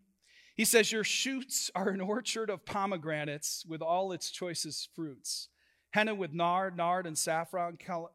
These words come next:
calamus and cinnamon with all the trees of frankincense, myrrh and aloes, with all choice spouses." He says, "You're a garden fountain." Remember, we're in the garden of love.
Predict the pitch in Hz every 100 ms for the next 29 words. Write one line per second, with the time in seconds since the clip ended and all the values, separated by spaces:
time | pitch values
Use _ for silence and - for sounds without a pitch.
0 | - 180 170 165 185 190 185 - 147 -
1 | 180 185 185 185 165 151 180 180 170 -
2 | 170 151 135 143 - 165 160 139 - 135
3 | - 151 170 165 165 151 131 139 135 135
4 | 139 135 - - _ _ - - 185 190
5 | 208 226 - 226 208 - - 185 185 -
6 | 156 139 - 208 247 - - - 190 233
7 | 233 170 202 247 277 285 262 254 214 -
8 | 220 208 202 - 139 139 160 175 175 185
9 | 190 175 185 196 202 196 151 160 170 135